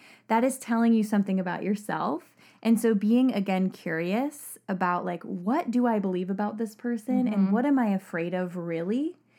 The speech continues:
Speaker 1: And how can I actually use that to overcome it instead of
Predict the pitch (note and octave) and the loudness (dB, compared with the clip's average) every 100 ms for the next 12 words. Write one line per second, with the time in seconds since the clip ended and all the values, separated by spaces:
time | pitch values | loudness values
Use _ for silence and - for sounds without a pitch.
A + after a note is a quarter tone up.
0 | _ _ _ A3 A3 A3 A3 A#3 G#3+ F#3 | _ _ _ -2 0 0 0 2 2 0
1 | F#3+ F#3+ E3+ D#3+ D#3 - - - - - | -2 -4 -2 -2 -2 -6 -8 -8 -8 -8
2 | - F#3 E3+ G3 A#3+ - F#3 - E3 D#3+ | -10 -6 -2 -2 -4 -6 -8 -6 -6 -6
3 | D3+ | -6